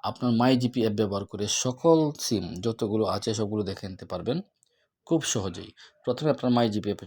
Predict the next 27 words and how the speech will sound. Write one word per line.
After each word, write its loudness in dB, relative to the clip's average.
চলে -8
যাবেন। -14
মাই 2
জিপি 0
অ্যাপে -2
যেতে -4
যেতে -6
বলি, -4
আপনি -10
প্রথমেই -6
আপনার -10
আইডি -4
কার্ডের -2
লাস্টে -8
চারটা -10
সংখ্যা -6
মুখস্থ -10
করে -4
নেবেন, -4
কারণ -2
এনআইডি 0
বা 0
স্মার্ট -10
কার্ডও -6
কোনো -6
সমস্যা -10
নেই। -16